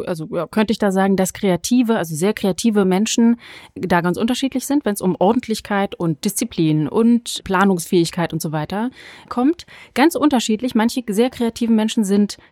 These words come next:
tatsächlich, haben sehr viel Gewissenhaftigkeit und arbeiten also akribisch und mögen das auch gut zu, zu planen und so weiter. Und dann gibt's andere Kreative, die tatsächlich einfach viel, viel chaotischer sind. In der Psychologie nennt man das Gewissenhaftigkeit. Ja, wie gewissenhaft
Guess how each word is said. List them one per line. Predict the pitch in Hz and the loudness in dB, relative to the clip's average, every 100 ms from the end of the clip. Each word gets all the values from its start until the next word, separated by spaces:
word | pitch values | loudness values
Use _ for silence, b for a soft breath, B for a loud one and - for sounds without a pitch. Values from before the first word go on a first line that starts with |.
| - | -4
tatsächlich, | 190 - 240 165 | -2 0 -2 0
haben | 170 | 0
sehr | 165 220 | 0 0
viel | 208 | 0
Gewissenhaftigkeit | 165 151 247 - 226 285 - 262 - 254 269 285 | 0 0 2 4 2 -2 -8 -12 -8 -4 -4 -4
und | 175 - | -6 -4
arbeiten | 175 202 180 185 170 | 0 2 2 0 -4
also | 170 170 | -6 -6
akribisch | - - 247 214 202 202 - | -6 0 2 2 0 -2 -4
und | 170 165 - B B | -2 -2 -4 B B
mögen | 180 226 262 | 6 6 6
das | 220 - | 0 -2
auch | 185 - | -6 -4
gut | 208 - | -8 -8
zu, | - - - | -12 -12 -8
zu | - | -8
planen | - 170 196 226 | -2 0 2 2
und | 190 | 0
so | 208 | -2
weiter. | 175 185 196 190 B B B B | 0 0 0 -2 B B B B
Und | - 185 | -2 2
dann | 208 | 4
gibt's | 202 - | 2 2
andere | 233 262 226 | 2 2 0
Kreative, | - 214 - 202 185 | 0 -4 0 0 0
die | 190 | 0
tatsächlich | 185 - 175 190 - | -2 -2 -4 -4 -4
einfach | 160 170 - - _ - | -4 -6 -6 -18 _ -20
viel, | - 285 294 | 0 2 4
viel | 247 | 2
chaotischer | 233 214 185 202 - | 2 2 2 0 -2
sind. | 160 151 | -2 0
In | 170 | 0
der | |
Psychologie | 180 208 220 196 190 | 0 -2 0 2 4
nennt | 196 185 | 4 4
man | 196 | 2
das | 175 175 - - | 0 -2 -6 -2
Gewissenhaftigkeit. | 185 165 180 165 127 - - - - - | 0 0 2 0 0 -8 -12 -8 -8 -4
Ja, | 170 | 0
wie | 170 | 0
gewissenhaft | 165 170 180 175 165 - | 2 2 2 2 2 -4